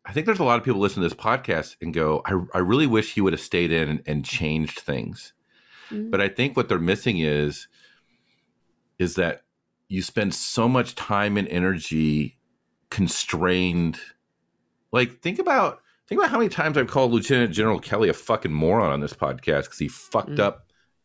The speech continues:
Speaker 1: everything.
Speaker 2: Yeah.
Speaker 1: I can't do that as a master.
Speaker 2: Nope.
Speaker 1: Or the stories I told about abusive commanders. Like, I withheld those until I retired because there would have been, there was overt retaliation anyway that the I G said wasn't.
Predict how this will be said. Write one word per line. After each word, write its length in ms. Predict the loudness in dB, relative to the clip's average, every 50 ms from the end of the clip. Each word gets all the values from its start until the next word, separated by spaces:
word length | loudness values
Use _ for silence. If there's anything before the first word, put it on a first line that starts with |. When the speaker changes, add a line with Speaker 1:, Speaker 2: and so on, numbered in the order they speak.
| _ -2
Speaker 1:
everything. 580 | -2 0 0 0 -2 -4 -6 -8 -8 -8 -10 _ _ _ _ _ _ _ _ _ _ _ _ -6
Speaker 2:
Yeah. 200 | -4 -4 -4 -4 -8 _ _ _ _ _ _ -8 -6
Speaker 1:
I 80 | -6
can't 220 | -2 -2 -2 -2 0
do 120 | 0 0 2
that 340 | 2 2 0 -2 -6 _ _ _ _ _ _ _ _ _ _ _ _ _ _ _ -20 _ _ -14 -10
as 120 | -6 -4
a 40 | -4
master. 580 | -2 -2 -2 -4 -6 -4 -2 -2 -2 -2 -4 _ _ _ _ -20 _ _ _ _ -12 -8
Speaker 2:
Nope. 220 | -6 -6 -6 -8 -12 -20 _ _ 2
Speaker 1:
Or 360 | 4 6 6 6 4 4 0 -4 _ -4
the 80 | -4
stories 380 | -2 0 4 4 6 6 6 4
I 80 | 2 0
told 340 | 0 0 0 0 2 2 2
about 180 | 2 2 2
abusive 480 | 0 0 -2 -2 -2 -2 -2 -2 -6 -8
commanders. 520 | -6 -2 0 0 0 0 -2 -4 -4 -4
Like, 160 | -4 -4 -2 -2
I 80 | 0
withheld 540 | 0 0 0 -2 -2 -2 0 0 0 2 2
those 320 | 4 4 4 4 2 0
until 260 | -2 -2 -2 0 0 0
I 40 | 0
retired 800 | 0 -2 -4 -4 -2 0 0 2 2 2 2 0 -2 -4 -8 -14 _ _ _ _ _ _ _ _ _
because 240 | -4 -2 0 0 -2 -2 -6 -2
there 140 | 2 4 4
would 60 | 6
have 80 | 6 4
been, 260 | 4 2 0 -2 -4 -2
there 100 | 2 2
was 140 | 2 2 2 0
overt 360 | 0 2 4 2 2 2 2
retaliation 640 | 0 0 0 0 0 0 2 2 2 2 2 2 2
anyway 280 | 2 4 4 4 2 2
that 140 | 0 -2 -2
the 120 | 0 0
I 60 | 0
G 160 | 0 -2 -4 -6
said 240 | -4 -4 -4 -2
wasn't. 320 | 0 -2 -2 -2 -4 -8